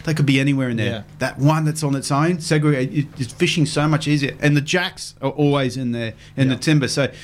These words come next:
Speaker 1: and, uh, when you get to know your creek before there's a flood or whatever, and you lose that timber,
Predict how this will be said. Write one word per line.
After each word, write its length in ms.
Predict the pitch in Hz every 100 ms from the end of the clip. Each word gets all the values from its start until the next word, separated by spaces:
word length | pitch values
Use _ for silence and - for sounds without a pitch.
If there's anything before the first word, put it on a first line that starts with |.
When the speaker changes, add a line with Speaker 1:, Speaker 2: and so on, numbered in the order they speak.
| - - 151
Speaker 1:
and, 260 | 170 170 175
uh, 200 | 196 160
when 200 | 180 190
you 60 | 170
get 140 | 175
to 100 | 156
know 200 | 151 160
your 280 | 190 190 151
creek 340 | - 131 123
before 300 | 127 - 139
there's 180 | 123 110
a 60 | 107
flood 260 | 135 135
or 60 | 135
whatever, 320 | 117 113 104
and 120 | 110
you 80 | 110
lose 280 | 117 123 123
that 180 | 120 -
timber, 400 | 104 98 -